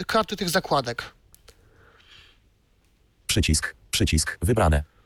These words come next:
Speaker 1: Tu mamy wybrane, bo to jest karta ulubiona. Druga.
Speaker 2: Przycisk.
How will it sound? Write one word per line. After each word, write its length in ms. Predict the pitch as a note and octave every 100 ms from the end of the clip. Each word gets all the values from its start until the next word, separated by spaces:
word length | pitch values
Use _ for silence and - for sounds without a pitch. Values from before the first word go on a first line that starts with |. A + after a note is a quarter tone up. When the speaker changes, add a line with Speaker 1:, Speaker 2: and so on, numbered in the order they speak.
| _
Speaker 1:
Tu 120 | G#3
mamy 260 | G3+ F3 D#3
wybrane, 500 | E3 E3+ C#3+ F3+ C4+
bo 80 | A3+
to 80 |
jest 100 | A#3
karta 280 | - A3 A3+
ulubiona. 600 | G#3+ A3 F3+ E3 C#3 B2 D3
Druga. 480 | G#3 G3+ D3 A2+ - _ _ _
Speaker 2:
Przycisk. 480 | - F#2 D#2+ D2+ -